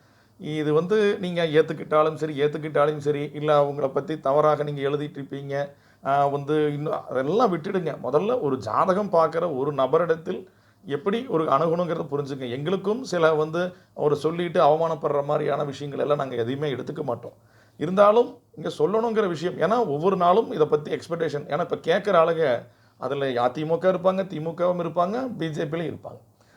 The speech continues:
சில பேர் வந்து இப்ப அடுத்தது நாம் தமிழரோட சீமானை பத்தியும் கேட்பாங்க. சரிங்களா இல்லையா? நான் அதை பத்தி ஆய்வுகளே எடுக்கல.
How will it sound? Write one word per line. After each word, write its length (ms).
சில 240
பேர் 220
வந்து 240
இப்ப 220
அடுத்தது 320
நாம் 300
தமிழரோட 500
சீமானை 320
பத்தியும் 400
கேட்பாங்க. 420
சரிங்களா 200
இல்லையா? 260
நான் 180
அதை 100
பத்தி 240
ஆய்வுகளே 500
எடுக்கல. 380